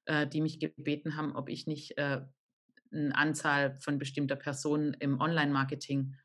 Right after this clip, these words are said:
schulen kann für die nächsten vier, fünf Monate. Und, ähm,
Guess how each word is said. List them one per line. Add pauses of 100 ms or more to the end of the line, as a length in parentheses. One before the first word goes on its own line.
schulen
kann (160)
für
die
nächsten
vier,
fünf
Monate. (800)
Und,
ähm,